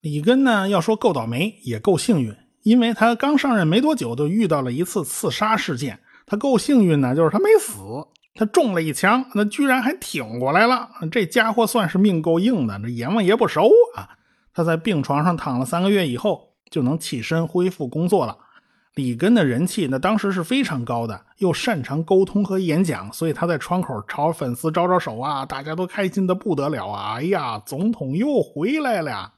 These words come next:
一九八三年，美军入侵了格林纳达，这虽然是个弹丸小国，是个旅游胜地，美军也没什么太大损失。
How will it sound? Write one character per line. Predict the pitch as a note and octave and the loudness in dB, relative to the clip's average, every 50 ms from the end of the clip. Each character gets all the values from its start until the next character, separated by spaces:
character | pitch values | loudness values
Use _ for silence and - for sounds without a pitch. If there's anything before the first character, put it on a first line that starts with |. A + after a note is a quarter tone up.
| _ _ _ _ _ _ _ _ _ _ _ _ _ - | _ _ _ _ _ _ _ _ _ _ _ _ _ 0
一 | - B3 A3 | 2 4 4
九 | F3 | 4
八 | E3 G3 G3+ | 4 2 2
三 | - A#3+ A#3+ A3+ | 2 2 2 4
年， | F#3+ F3 F#3+ A#3 - _ _ - | 2 2 0 -4 -8 _ _ 0
美 | D#3 D#3 C#3 B2 A#2 | 2 2 2 2 -2
军 | A#2 - G#3 A3 A#3 A#3+ B3+ | 0 2 4 4 6 6 4
入 | C4+ C#4+ C4 A3 E3 | 2 2 2 2 2
侵 | - - - C4 C4 | 2 2 2 4 4
了 | B3 E3+ | 4 2
格 | A#2+ - - A#2+ C3 D#3 | -2 -6 -6 -2 -2 0
林 | F3+ F#3 F#3+ G#3+ A3+ | 2 2 4 4 4
纳 | G#3+ E3 A#2+ | 4 2 0
达， | G#2+ - - A2 A#2 D3 F#3+ B3+ - _ _ _ | -4 -6 -4 -2 0 0 -2 -2 -6 _ _ _
这 | - B3 F#3+ | -4 -4 -4
虽 | - - - D4+ D#4 D#4 | -4 -2 -2 0 0 0
然 | C4+ G3+ A3 B3 | 0 0 0 0
是 | - - - A#3+ | -2 -2 -4 -4
个 | G#3 A3+ A3+ - _ | -4 -4 -4 -4 _
弹 | - F#4+ C4 G#3 D3 B2+ | -2 -2 0 -2 -4 -6
丸 | A#2 A#2 B2+ G#3 C#4+ | -4 -2 0 2 0
小 | B3+ - - - D3 A2 G#2+ | 0 0 -4 -6 -6 -6 -8
国， | G2+ - - A#2+ A#2+ D3+ | -10 -8 -6 -6 -6 -6
是 | - - C#4 | -4 -2 0
个 | D4 | 2
旅 | F4 E4 A3 B2+ | 2 2 0 -2
游 | G2+ A2+ C#3+ | -2 -2 -2
胜 | F3+ - C#4 B3 G3+ | -2 2 2 2 4
地， | G3+ C4+ F#4 D4+ - - _ _ _ _ _ _ _ - - - - | 4 4 2 0 -2 -6 _ _ _ _ _ _ _ -20 -20 -12 -6
美 | - D3+ C3+ B2 | -2 0 0 2
军 | B2+ G#3 D4 E4+ | 4 2 2 2
也 | C4+ - | 2 -2
没 | G2+ A2 D3+ A#3+ B3+ | -2 0 2 4 4
什 | C4 | 4
么 | C4 C4 | 4 2
太 | - B3 G#3+ | 0 0 0
大 | F3 D#3 | 0 -2
损 | C#3+ - C#3 G2+ F#2 | -4 -6 -8 -10 -10
失。 | - - C#3 D3 | -10 -10 -12 -12